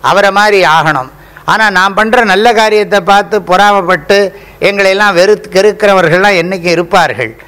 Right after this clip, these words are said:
அவர்களெல்லாம் அந்த பக்கம் தள்ளு. அவங்களுக்கெல்லாம், அவங்களெல்லாம் இந்த நல்ல காரியத்தை, நல்ல காரியத்தை கெடுக்காம இருக்கிறதுக்கு என்னெல்லாம் அனுகிரகம் பண்ண முடியுமோ அதெல்லாம் நீ பண்ணு.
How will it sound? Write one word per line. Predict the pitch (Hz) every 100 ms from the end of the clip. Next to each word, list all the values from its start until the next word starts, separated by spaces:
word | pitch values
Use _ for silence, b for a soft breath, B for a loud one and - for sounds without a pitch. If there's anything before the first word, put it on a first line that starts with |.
| B B -
அவர்களெல்லாம் | 127 151 208 160 190 170 175 190 185 - -
அந்த | 117 170 190
பக்கம் | 196 202 160
தள்ளு. | 165 190 190 135 - - b b b b b b -
அவங்களுக்கெல்லாம், | - 139 160 165 160 185 190 160
அவங்களெல்லாம் | 147 165 170 202
இந்த | 202 160
நல்ல | 135 139 185
காரியத்தை, | 202 190 190 185 170 - B B B B -
நல்ல | 139 208 202
காரியத்தை | 202 202 196 190 185 -
கெடுக்காம | - 165 196 175 - 202 202 214
இருக்கிறதுக்கு | 214 196 190 - 202 190 196 - 190 165
என்னெல்லாம் | 180 190 196 202 208
அனுகிரகம் | 180 185 196 190 175
பண்ண | 175 180
முடியுமோ | 190 220
அதெல்லாம் | 196 180 190
நீ | 175 156
பண்ணு. | 151 160 135 110